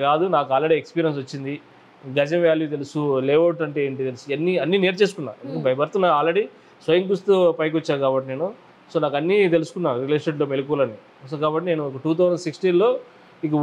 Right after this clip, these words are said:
Speaker 1: ఓన్ ఫార్మ్ చేసుకుందాం అని చెప్పి స్వశక్తి డెవలపర్స్ అని నేను, అంటే నేను కష్టపడి ఈ ఫీల్డ్కి వచ్చిన, నాకు ఎవరు గురువులు అయితే ఎవరు లేరు ఈ ఫీల్డ్లో.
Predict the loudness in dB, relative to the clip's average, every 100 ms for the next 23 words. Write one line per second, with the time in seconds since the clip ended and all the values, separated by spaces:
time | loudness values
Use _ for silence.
0 | 4 2 0 -2 -2 0 -2 -2 -4 -4
1 | -4 -4 -2 0 0 -2 -4 -2 2 2
2 | 2 0 -6 -6 -6 -8 -14 -20 -14 -6
3 | -4 -2 -2 -4 -8 -6 -2 -2 0 2
4 | 2 0 2 4 2 2 -2 2 2 2
5 | 2 4 4 2 0 -2 0 -2 -4 -6
6 | -8